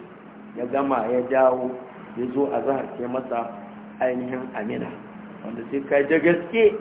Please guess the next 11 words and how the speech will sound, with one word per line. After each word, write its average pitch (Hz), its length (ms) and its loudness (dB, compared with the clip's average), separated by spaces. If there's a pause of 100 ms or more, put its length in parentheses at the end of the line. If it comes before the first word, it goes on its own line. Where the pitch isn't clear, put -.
(500)
sannan 139 380 6
za 143 160 10
ka 139 140 -2
yi. 120 80 0 (100)
Kuma 151 240 4
ka 143 120 -2
duba 147 320 2
su 151 160 -4
tafiya 139 440 4
ce 139 200 -2
ta, 139 320 4